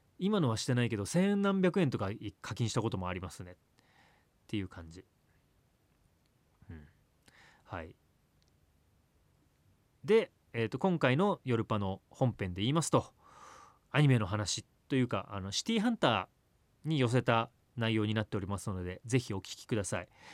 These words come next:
えー、このポッドキャスト、ラジオクラウド、キャスを聞いてくれてる、見てくれてる方にも参加していただくようなコーナーもありますので、そちらもぜひチェックしてください。し-、じゃあ、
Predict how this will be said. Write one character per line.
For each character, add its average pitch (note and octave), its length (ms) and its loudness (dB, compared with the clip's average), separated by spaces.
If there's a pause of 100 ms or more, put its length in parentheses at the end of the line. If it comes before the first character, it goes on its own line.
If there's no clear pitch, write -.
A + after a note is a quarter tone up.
(220)
え G2 480 -14
ー、 - 20 -20
こ A2+ 140 -4
の G2 280 -2
ポ A#2+ 120 -4
ッ - 60 -12
ド A2+ 120 -6
キ A2 100 -2
ャ G2+ 40 -2
ス - 100 -6
ト、 G2 300 -6
ラ G#2+ 120 -2
ジ F#2+ 140 -4
オ G2+ 80 0
ク - 140 -4
ラ G#2 120 0
ウ F#2+ 80 -2
ド、 F#2 220 -8 (420)
キ - 100 -4
ャ B2+ 60 2
ス B2 220 2
を A#2 220 4 (1040)
聞 B2+ 140 0
い A#2 40 2
て A2+ 120 -4
く A#2+ 80 0
れ A2 100 0
て A2+ 100 -2
る、 G#2+ 80 0
見 B2+ 120 2
て C3 100 4
く A2+ 100 0
れ A2 80 2
て A#2 120 0
る A2 80 0
方 - 240 -4
に A#2 80 0
も G#2 180 -2
参 B3+ 300 2
加 C4 120 4
し - 120 2
て G3+ 240 4
い D#3+ 80 0
た G#3 100 2
だ G3 120 4
く G#3 120 -4
よ G3 120 6
う E3 40 4
な A2 100 2
コ C3+ 240 -2
ー - 40 4
ナ A#2 240 4
ー - 20 0
も A2 320 0
あ A2 100 0
り A2 100 0
ま G#2+ 100 2
す - 120 -6
の G2 100 -4
で、 F2 180 -12 (420)
そ A#2+ 140 -6
ち - 100 -8
ら G#2 100 -2
も G2+ 160 -8
ぜ G2+ 160 -6
ひ F2+ 240 -8
チ - 120 -12
ェ - 20 -8
ッ - 100 -20
ク - 140 -10
し - 80 -8
て G#2 100 -8
く G#2 140 -10
だ G#2 100 -6
さ G2+ 460 -2
い。 F2+ 140 -6 (640)
し-、 - 600 -6 (180)
じ B2 120 0
ゃ A#2 140 2
あ、 - 60 -8